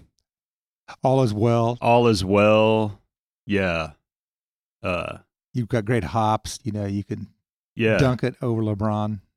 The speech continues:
Speaker 1: stuff like that.
Speaker 2: Th-, yeah, all those
Speaker 1: Yeah, I'm
Speaker 2: things.
Speaker 1: sure.
Speaker 2: Yeah, absolutely.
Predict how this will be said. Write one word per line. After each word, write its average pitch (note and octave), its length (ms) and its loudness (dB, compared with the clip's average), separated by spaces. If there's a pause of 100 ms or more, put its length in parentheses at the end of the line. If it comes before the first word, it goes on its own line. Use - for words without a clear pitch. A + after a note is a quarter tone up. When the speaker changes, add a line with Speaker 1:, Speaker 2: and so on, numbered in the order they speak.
(120)
Speaker 1:
stuff - 240 -10
like G#2 160 -6
that. G2 260 -10 (300)
Speaker 2:
Th-, A#2+ 180 0
yeah, G2 240 -2
all G#2+ 200 0
those F#2 220 -2
Speaker 1:
Yeah, F2 80 -6
I'm D#2+ 140 -6
Speaker 2:
things. F#2+ 160 -6
Speaker 1:
sure. G#2+ 160 -6
Speaker 2:
Yeah, F2+ 220 -6
absolutely. E2 500 -12